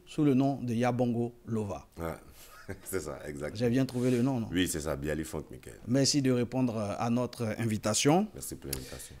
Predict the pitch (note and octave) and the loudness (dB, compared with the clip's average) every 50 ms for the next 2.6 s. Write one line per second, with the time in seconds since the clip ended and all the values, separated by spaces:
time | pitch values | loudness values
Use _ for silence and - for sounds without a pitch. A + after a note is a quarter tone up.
0 | - - - - C3 C3 B2+ C3 B2+ C3 E3+ E3 E3+ B2+ C3+ C#3 C#3+ C3+ C3 D3 | -20 -4 0 2 4 4 4 4 4 4 2 2 4 4 4 6 6 6 6 6
1 | D3 C#3 B2+ B2+ B2 A#2 - C3+ C3 A#2+ A2+ A2+ G#2+ - - - C3 A#2+ - - | 6 6 6 6 4 2 2 2 2 2 2 0 2 2 2 2 2 0 -2 -4
2 | B2 A2+ G#2+ A2+ A2 G2+ - - C#3 C#3 C3+ C#3 | -2 0 0 0 0 0 0 0 0 0 0 0